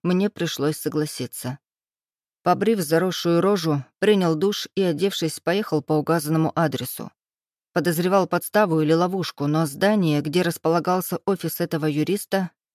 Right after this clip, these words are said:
оказалось вполне обычным. Много офисов и фирм в крутом бизнес-центре развеяли мои опасения, и, поднявшись на нужный этаж,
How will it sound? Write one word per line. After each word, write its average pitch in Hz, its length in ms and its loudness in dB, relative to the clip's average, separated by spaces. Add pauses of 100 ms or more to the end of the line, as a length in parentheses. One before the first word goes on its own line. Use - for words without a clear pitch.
(140)
оказалось 196 580 0
вполне 175 560 2
обычным. 151 600 -4 (440)
Много 214 340 4
офисов 170 540 2
и 143 60 -4
фирм 185 380 0
в - 100 -14
крутом 175 460 0
бизнес-центре 165 1080 -2
развеяли 185 600 0
мои 156 240 2
опасения, 151 640 0
и, 208 220 -4
поднявшись 156 600 -2
на 156 120 0
нужный 156 440 -2
этаж, 185 520 -4